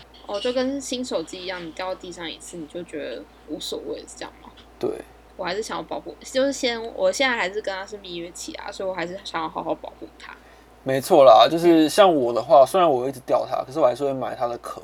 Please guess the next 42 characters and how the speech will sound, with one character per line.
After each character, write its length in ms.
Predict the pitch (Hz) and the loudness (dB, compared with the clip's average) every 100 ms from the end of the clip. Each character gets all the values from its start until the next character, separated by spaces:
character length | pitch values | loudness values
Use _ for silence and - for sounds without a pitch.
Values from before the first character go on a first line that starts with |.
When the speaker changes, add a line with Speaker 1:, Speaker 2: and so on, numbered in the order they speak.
| 175 | -18
Speaker 2:
就 100 | - | -6
是 60 | 180 | -2
买 140 | 135 | -2
那 120 | 120 131 | -4 -4
个 120 | 127 | -4
保 180 | - 113 | -4 -6
护 100 | 120 | -6
套。 180 | 123 - | -6 -6
Speaker 1:
嗯， 240 | 104 175 104 - _ _ _ _ _ | -8 -14 -18 -20 _ _ _ _ _
有， 140 | 180 160 - 50 | -8 -8 -10 -16
有。 120 | - - - _ _ _ _ _ _ | -18 -18 -20 _ _ _ _ _ _
哦， 120 | - 240 - - - | -6 -6 -12 -20 -14
我 160 | 214 | -8
觉 100 | 214 | -4
得 80 | 233 | -4
最 220 | 247 269 | -2 -4
干 220 | 214 208 | -2 -6
的 80 | 170 | -6
就 120 | 185 190 | -10 -12
是 180 | - | -10
啊， 440 | 175 - - - - - | -8 -8 -10 -12 -16 -12
我， 520 | 196 185 180 185 185 - _ | -4 -4 -2 -6 -10 -16 _
我 120 | 190 | -8
的 220 | 185 180 | -6 -8
那 120 | 196 220 | -10 -8
个， 640 | 202 185 180 175 175 175 - | -6 -4 -6 -8 -10 -12 -6
因 120 | 311 | -2
为 80 | 339 | 0
我 80 | 208 | -2
现 140 | - | -4
在， 120 | 233 233 | -6 -6
我 100 | 214 | -10
是 100 | 226 | -6
在 120 | 269 | -4
网 140 | 208 - | -4 -8
络 80 | |
上 180 | 190 196 190 | -10 -12 -10
订 180 | 175 | -12
购 140 | 160 175 | -12 -12
我 160 | 160 - | -12 -10
的 240 | - - - | -12 -12 -8
耳 200 | - | -8